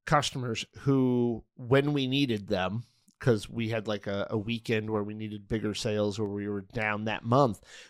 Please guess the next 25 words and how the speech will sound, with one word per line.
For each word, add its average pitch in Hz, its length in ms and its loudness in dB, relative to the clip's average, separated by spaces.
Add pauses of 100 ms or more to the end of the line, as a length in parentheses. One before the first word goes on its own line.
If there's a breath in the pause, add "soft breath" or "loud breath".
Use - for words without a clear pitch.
we 127 160 2
did 135 220 2
have 135 240 2
customers 123 500 0
that 107 200 -2
would 107 160 -6 (540)
come 143 360 4
in, 113 420 2 (380)
uh, 107 260 4 (120)
get 147 220 6
stuff 123 300 4
from 117 240 2
us 117 160 0
on 117 180 0
a 98 60 -4
Tuesday. 120 760 4
We'd 117 300 -2
pick 131 220 2
it 127 60 4
up 120 160 0
on 110 180 -2
a 104 60 -4
Thursday, 127 640 4
and 104 120 -4
then, 107 220 -8